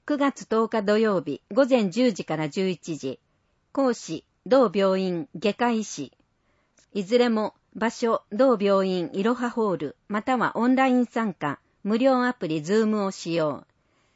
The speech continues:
定員八十人、当日先着順、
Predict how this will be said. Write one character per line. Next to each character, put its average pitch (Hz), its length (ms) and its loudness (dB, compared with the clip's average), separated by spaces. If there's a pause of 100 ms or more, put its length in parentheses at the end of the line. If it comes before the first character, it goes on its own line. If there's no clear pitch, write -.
(360)
定 262 180 8
員 269 220 4
八 226 300 -4
十 220 240 2
人、 151 300 -4 (180)
当 262 180 6
日 226 280 -2
先 226 260 0
着 208 260 -4
順、 170 360 -2